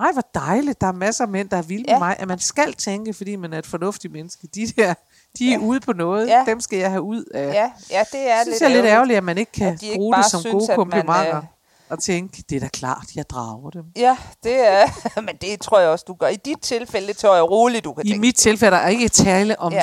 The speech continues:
Speaker 1: snydende nigerianske prinser. I mit tilfælde er det ægte kærlighed
Speaker 2: <laughs> Ja.
Speaker 1: hele vejen.
Speaker 2: Ja.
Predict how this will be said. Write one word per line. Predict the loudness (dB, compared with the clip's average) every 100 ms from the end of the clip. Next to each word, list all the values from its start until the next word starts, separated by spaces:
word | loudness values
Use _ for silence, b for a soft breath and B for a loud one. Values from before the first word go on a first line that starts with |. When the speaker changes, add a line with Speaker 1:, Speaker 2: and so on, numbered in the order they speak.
| 0
Speaker 1:
snydende | 0 0 0 0 -2 -2
nigerianske | -8 -4 0 2 2 0 -2 -4
prinser. | -2 -2 0 -2 0
I |
mit | 0 2
tilfælde | 0 2 0 2
er | 2 2
det | 0 4
ægte | 2 2 -6
kærlighed | 0 2 4 2 0 -2 2
Speaker 2:
<laughs> |
Ja. | 0
Speaker 1:
hele | 0 0
vejen. | 2 0 -4 -10
Speaker 2:
Ja. | -6